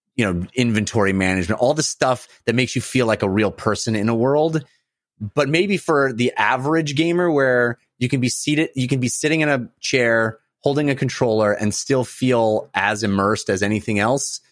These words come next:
this might do actually a better job of re-, really understanding. It's a display. Like, the display matters, right? It's not just the idea of, "Oh, it tracks my hands and I'm in a place." Like, no, the, the display being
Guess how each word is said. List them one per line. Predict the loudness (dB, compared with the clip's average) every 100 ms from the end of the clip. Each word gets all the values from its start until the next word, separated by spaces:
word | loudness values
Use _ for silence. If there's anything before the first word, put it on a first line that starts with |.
| _ _ _ _
this | -2 -2
might | 0 0 -2 -8 _
do | 0
actually | 0 0 -2 -2
a |
better | 0 0 0
job | 0 0 2 0 -2
of | -2 -2 -2 -10 _ _ _ _ _ _ _ _
re-, | -2 -2 -2
really | -2 0 2 2 2
understanding. | 0 0 0 0
It's | 0 -2
a |
display. | -4 -4 -2 0 0 -2
Like, | -2 -2
the | -2
display | -2 -4 -6 -4 0 2 2 0 -2 -6 _ _ _
matters, | -2 0 0 0 0 0 -2 -6 -4
right? | 0 0
It's | 0
not | 0 0 0 -4 _ _
just | -8 0 2 2 -2 -4
the | 0
idea | 0 2 2 2
of, | 2 2 0 0
"Oh, | 2 2
it | 0
tracks | -2 -2 -2 0
my | 0
hands | 2 0 0 -2 0
and | 0 -2 -4 -14 -4
I'm | -2
in | -2
a |
place." | 0 0 0
Like, | 0 -4 _ _
no, | 0 2 2
the, | 0 0
the | -2
display | -2 -6 -4 0 0
being | 0 0